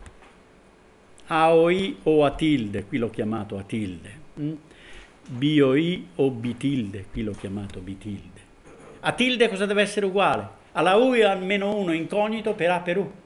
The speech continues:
E B tilde a cosa deve essere uguale? A due alla meno uno per B. E allora se vado a sostituire, cosa che abbiamo già fatto prima,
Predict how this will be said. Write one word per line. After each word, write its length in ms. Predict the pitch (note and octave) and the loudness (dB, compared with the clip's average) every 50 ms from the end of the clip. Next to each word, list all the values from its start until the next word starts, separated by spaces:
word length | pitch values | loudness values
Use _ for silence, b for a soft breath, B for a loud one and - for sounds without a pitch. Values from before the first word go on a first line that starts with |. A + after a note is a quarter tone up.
| - _ _ - - B B B B B | -20 _ _ -20 -20 B B B B B
E 120 | B F#3+ | B 0
B 120 | E3 F#3+ F#3+ | 0 0 0
tilde 300 | G3 B3 C4 B3 A#3+ B3 | 0 -2 -2 0 -2 -2
a 40 | A#3 | -2
cosa 220 | G#3 G#3 F#3+ G3+ | -4 -4 -4 -2
deve 160 | G3+ G#3 G#3 | -2 -2 -2
essere 240 | F#3+ G3+ - G3+ G3+ | -2 -4 -4 -6 -6
uguale? 520 | F3+ E3+ E3+ C#3 A#2+ G2+ G#2 G#2 - - - _ _ _ _ _ _ _ _ _ _ _ _ _ _ _ _ _ _ _ _ _ _ - - | -4 -2 -2 -2 -2 -4 -6 -10 -14 -20 -20 _ _ _ _ _ _ _ _ _ _ _ _ _ _ _ _ _ _ _ _ _ _ -8 -8
A 40 | - | -4
due 180 | D#3 G3+ A#3 A3 | -2 0 2 2
alla 120 | F#3+ F#3 | 2 0
meno 240 | F#3 F3+ F3+ F#3 G#3 | -2 -4 -4 -4 -4
uno 200 | A3+ A3+ A3 - | -4 -4 -6 -6
per 180 | - D3+ - | -6 -6 -6
B. 160 | E3 F#3 F#3 - - - - B B B B B B | -6 -8 -8 -10 -12 -18 -20 B B B B B B
E 80 | - | -2
allora 220 | G#3+ A3+ A#3 F#3+ D#3+ | 0 2 2 2 2
se 160 | - - G3+ | 2 0 2
vado 160 | F#3+ A#3 A#3 | 2 4 2
a 60 | G#3 | 2
sostituire, 720 | - - F3+ D3+ - - F3 - - G3 G#3 F#3+ D3 B2+ - | 2 0 -6 -6 -4 -4 -4 -2 -2 0 2 2 2 2 0
cosa 280 | - B3 B3+ A3 G#3+ | 0 -2 0 -2 -2
che 100 | G3+ - | -2 -2
abbiamo 320 | E3+ D#3 D#3 A3+ A3 G#3 G3 | -2 0 0 -2 -2 -2 -4
già 140 | D3 E3+ D3 | -4 -6 -6
fatto 280 | - G3+ G3 - D3+ | -6 -10 -8 -8 -8
prima, 380 | A#2 - - F3+ C3+ G2+ F#2+ | -8 -6 -8 -8 -8 -8 -10